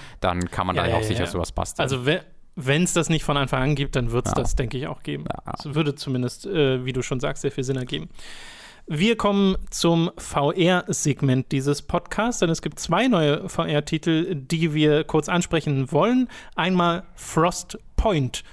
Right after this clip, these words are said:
Speaker 2: was entwickelt wird von In Exile, of all people.
Speaker 1: Weird.
Speaker 2: Die Leute, die inzwischen bei Microsoft sind.
Speaker 1: Weird.
Speaker 2: Äh, das, äh, die entwickeln ja gerade noch Wasteland drei,
Speaker 1: Ja.
Speaker 2: das noch in diesem Jahr erscheint.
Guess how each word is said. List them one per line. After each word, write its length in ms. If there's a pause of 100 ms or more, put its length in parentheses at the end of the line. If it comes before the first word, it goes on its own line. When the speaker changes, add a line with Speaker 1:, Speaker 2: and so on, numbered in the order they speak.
(180)
Speaker 2:
was 160
entwickelt 500
wird 320
von 220
In 120
Exile, 540 (460)
of 140
all 140
people. 380 (160)
Speaker 1:
Weird. 220
Speaker 2:
Die 80
Leute, 260
die 100
inzwischen 520
bei 280
Microsoft 520
sind. 280 (200)
Speaker 1:
Weird. 280
Speaker 2:
Äh, 520 (120)
das, 480
äh, 480
die 280
entwickeln 340
ja 100
gerade 260
noch 140
Wasteland 420
drei, 180 (140)
Speaker 1:
Ja. 220
Speaker 2:
das 400 (640)
noch 160
in 80
diesem 240
Jahr 120
erscheint. 400